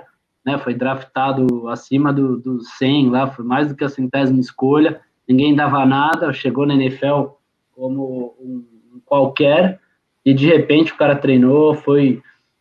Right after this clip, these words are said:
conquistando o espaço dele pouco a pouco, trabalhando, as pessoas falando que ele não tinha um perfil de jogador de futebol americano,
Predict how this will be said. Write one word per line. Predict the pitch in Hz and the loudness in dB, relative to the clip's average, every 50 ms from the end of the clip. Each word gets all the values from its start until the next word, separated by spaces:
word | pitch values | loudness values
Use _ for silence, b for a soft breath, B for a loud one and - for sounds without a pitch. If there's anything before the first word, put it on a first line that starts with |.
| _ _ | _ _
conquistando | _ - 143 143 139 139 - - _ _ - 156 160 160 151 151 | _ -2 -2 -2 -2 -4 -8 -16 _ _ 0 2 2 2 2 2
o | 151 | 2
espaço | 151 147 143 - - 147 147 - - 135 | 2 0 -2 -4 -4 -4 -4 -4 -8 -10
dele | 127 123 139 147 151 147 139 | -6 -2 0 0 0 0 -2
pouco | 139 - 139 - - 131 | -4 -8 -10 -10 -8 -10
a | |
pouco, | 123 - _ - 147 151 147 147 - - | -10 -10 _ -10 -8 -8 -8 -8 -8 -6
trabalhando, | 139 135 135 131 127 123 123 131 143 151 - 151 147 139 143 | -4 -2 -2 0 0 0 0 0 0 0 0 0 0 -2 -2
as | 143 - _ _ _ _ | -6 -10 _ _ _ _
pessoas | _ - 143 139 | _ -12 -12 -10
falando | - 156 147 143 143 | -8 -8 -8 -6 -4
que | - | -2
ele | 143 143 | 0 0
não | 135 127 | 0 -2
tinha | 131 - 151 139 | -4 -4 -4 -4
um | 123 | -4
perfil | - 131 123 - - 143 139 | -4 -8 -10 -8 -6 -6 -6
de | 135 | -4
jogador | 135 131 135 123 127 131 127 | -4 -2 -2 0 0 0 -2
de | 127 | -2
futebol | - - 127 127 | -4 -4 -2 0
americano, | 127 123 123 120 113 - - 139 143 147 165 165 180 | 0 0 -2 -2 -4 -8 -6 -4 0 0 0 0 -2